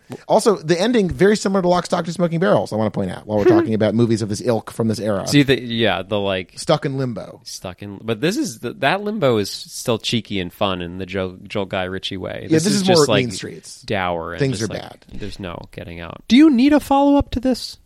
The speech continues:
Speaker 2: I
Speaker 1: That's a great question. Well, this sort of essentially is the question. Are
Speaker 3: So
Speaker 1: you asking?
Speaker 3: Is it fair of me to answer that since I've seen the other ones?
Speaker 1: I think it's, maybe you go last. Let
Speaker 3: I'll
Speaker 1: me say
Speaker 3: go
Speaker 1: this.
Speaker 3: last, yeah.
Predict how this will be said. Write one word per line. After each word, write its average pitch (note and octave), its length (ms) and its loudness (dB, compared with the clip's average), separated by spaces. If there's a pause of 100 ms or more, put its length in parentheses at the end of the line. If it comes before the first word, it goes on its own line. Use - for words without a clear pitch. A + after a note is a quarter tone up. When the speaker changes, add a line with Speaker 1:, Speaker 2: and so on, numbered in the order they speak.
(640)
Speaker 2:
I G3 60 -4
Speaker 1:
That's G#3 160 0
a - 60 6
great B3 180 2
question. G3+ 480 -2 (240)
Well, F#3 140 6
this G#3 120 6
sort A#3+ 140 2
of A3 60 0
essentially G#3+ 420 0
is D#3 80 2
the D3+ 80 0
question. C3 540 -2
Are B2+ 120 4
Speaker 3:
So B2+ 60 4
Speaker 1:
you B2 80 4
asking? B2+ 560 -2 (300)
Speaker 3:
Is F#3+ 100 0
it G3+ 140 2
fair F#3+ 160 4
of F3+ 80 2
me F3 80 2
to C#3+ 100 2
answer C3 300 -2
that D3 280 -4
since A#2+ 160 -6
I've A2+ 140 -4
seen A#2+ 320 -6
the B2 160 -6
other B2+ 180 -6
ones? C3+ 460 -12
Speaker 1:
I C#4+ 60 4
think G4+ 180 2
it's, - 240 -4
maybe G#3 280 2
you G3 100 2
go E3 100 6
last. - 560 -4 (460)
Let G3 60 4
Speaker 3:
I'll G3+ 60 6
Speaker 1:
me G#3+ 60 2
say G3 60 0
Speaker 3:
go E3+ 60 2
Speaker 1:
this. F#2+ 140 -2
Speaker 3:
last, - 280 -14
yeah. F2 140 -8